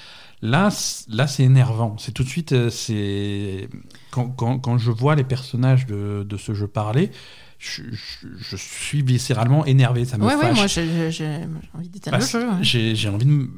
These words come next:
Speaker 1: j'ai envie d'éteindre, me barrer. C'est, le jeu essaye
Speaker 2: C'est
Speaker 1: d'être
Speaker 2: une
Speaker 1: drôle.
Speaker 2: tentative d'être drôle.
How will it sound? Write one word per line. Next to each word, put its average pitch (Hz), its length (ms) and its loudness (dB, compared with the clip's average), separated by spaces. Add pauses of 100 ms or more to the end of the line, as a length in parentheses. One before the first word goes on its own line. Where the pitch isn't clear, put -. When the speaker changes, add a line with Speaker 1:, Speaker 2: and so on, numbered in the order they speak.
Speaker 1:
j'ai 117 120 -2
envie 110 160 0
d'éteindre, 131 360 4
me 139 140 8
barrer. 127 300 4
C'est, - 260 -6 (960)
le 123 120 4
jeu 131 160 8
essaye 185 240 0
Speaker 2:
C'est 147 60 0
Speaker 1:
d'être 139 80 4
Speaker 2:
une 135 80 6
Speaker 1:
drôle. 139 320 6
Speaker 2:
tentative 285 640 2
d'être 202 260 2
drôle. 196 400 4